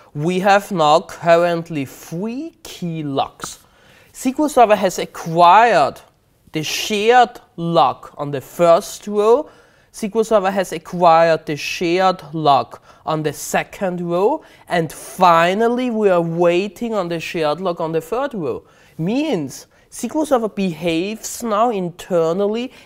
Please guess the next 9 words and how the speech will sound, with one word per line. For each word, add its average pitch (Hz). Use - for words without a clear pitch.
as 170
when 202
we 180
run 165
that 170
transaction 175
in 170
repeatable 147
read. 247